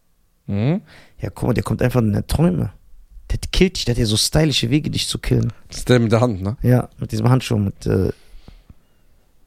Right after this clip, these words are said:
Speaker 2: also das, was er als Mordinstrument benutzt, machen heute Frauen so einfach als Modeaccessoire mit ihren langen Nägeln, so.
Speaker 1: Also Halloween ist der dieses mit diesem Klavier? Mit
Speaker 2: Genau, din, din, din, din, das ist der mit der weißen Maske.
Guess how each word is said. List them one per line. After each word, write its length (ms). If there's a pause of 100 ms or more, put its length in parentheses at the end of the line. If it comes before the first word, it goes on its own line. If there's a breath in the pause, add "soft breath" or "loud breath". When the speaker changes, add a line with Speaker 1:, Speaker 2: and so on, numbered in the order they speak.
Speaker 2:
also 160
das, 200
was 120
er 60
als 140
Mordinstrument 720
benutzt, 440
machen 220
heute 140
Frauen 300
so 140
einfach 300
als 280
Modeaccessoire 720
mit 120
ihren 240 (320 loud breath)
langen 460
Nägeln, 400
so. 40
Speaker 1:
Also 160
Halloween 420
ist 160
der 120
dieses 300
mit 180
diesem 340
Klavier? 560
Mit 180 (320)
Speaker 2:
Genau, 240
din, 260
din, 180
din, 180
din, 200
das 100
ist 60
der 80
mit 100
der 80
weißen 260
Maske. 400